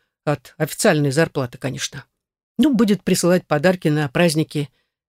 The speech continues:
когда-нибудь купит путевку в санаторий, Люба замужем, значит, пристроена. Все еще улыбаясь, он снова направился в кухню, хотелось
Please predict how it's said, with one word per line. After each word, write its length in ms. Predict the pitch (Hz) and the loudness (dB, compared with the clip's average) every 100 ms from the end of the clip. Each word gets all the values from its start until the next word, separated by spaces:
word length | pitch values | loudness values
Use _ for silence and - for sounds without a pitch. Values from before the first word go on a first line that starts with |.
| _ _ _ | _ _ _
когда-нибудь 500 | 160 147 160 156 151 | -4 2 2 2 0
купит 300 | - 156 147 | -2 -2 -4
путевку 420 | - 180 175 - | -2 0 0 -2
в 60 | - | -2
санаторий, 720 | 156 147 135 185 202 196 180 _ _ _ _ 233 | 0 0 2 4 4 2 0 _ _ _ _ 2
Люба 320 | 254 165 151 | 4 4 2
замужем, 640 | 135 208 254 214 190 151 | 2 4 4 4 4 2
значит, 320 | 139 202 - - | 0 -2 -2 0
пристроена. 720 | 180 - 175 151 139 147 - _ _ _ _ _ _ _ _ _ _ _ _ _ - | 2 2 2 2 0 -6 -12 _ _ _ _ _ _ _ _ _ _ _ _ _ -10
Все 180 | - 165 | -2 0
еще 220 | - 151 | 2 2
улыбаясь, 500 | 151 147 165 - - - | 2 4 2 0 -6 -2
он 120 | 160 | 0
снова 300 | - 170 156 | 2 0 2
направился 520 | 156 165 156 151 165 | 0 2 2 2 -2
в 80 | - | -4
кухню, 380 | - 202 - 143 | -2 -2 -2 -6
хотелось 520 | - - 180 180 | -6 -2 0 0